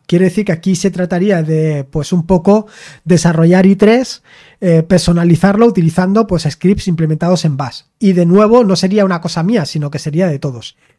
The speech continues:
Y lo mismo sucede en el caso de JavaScript, pero en lugar de implementar I tres sería implementar sui. Eh, estoy, eh,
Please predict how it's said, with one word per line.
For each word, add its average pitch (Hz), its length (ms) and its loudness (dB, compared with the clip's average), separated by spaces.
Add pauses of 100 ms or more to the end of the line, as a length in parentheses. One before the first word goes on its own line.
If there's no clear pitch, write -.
(140)
Y 240 120 0
lo 254 80 4
mismo 254 240 2
sucede 214 640 -2
en 165 100 -4
el 160 100 0
caso 196 220 -2
de 202 80 0
JavaScript, 208 640 -4 (240)
pero 196 160 2
en 190 40 4
lugar 208 280 2
de 196 320 0
implementar 170 580 0
I 208 80 2
tres 214 240 0
sería 180 320 0
implementar 165 560 0
sui. 131 460 -6 (640)
Eh, 180 480 2
estoy, 247 840 2
eh, 185 160 4